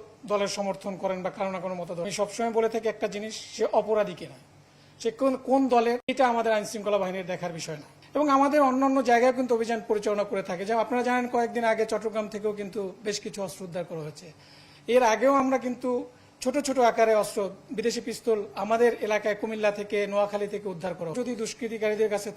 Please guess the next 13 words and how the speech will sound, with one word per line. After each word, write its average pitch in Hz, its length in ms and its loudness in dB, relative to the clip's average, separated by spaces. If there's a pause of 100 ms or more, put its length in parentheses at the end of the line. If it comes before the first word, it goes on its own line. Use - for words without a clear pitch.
থাকে - 220 -6
এই 185 100 -4
অস্ত্রটা 220 480 -4
বিভিন্ন, 214 440 -6
it's - 360 -10
not 226 200 -2
only 226 200 -2
যে 214 100 -2
শুধু 214 200 -2
আধিপত্য 185 420 -4
বিস্তারকে, 165 500 -16
সে 254 200 -2
বিভিন্ন 254 680 0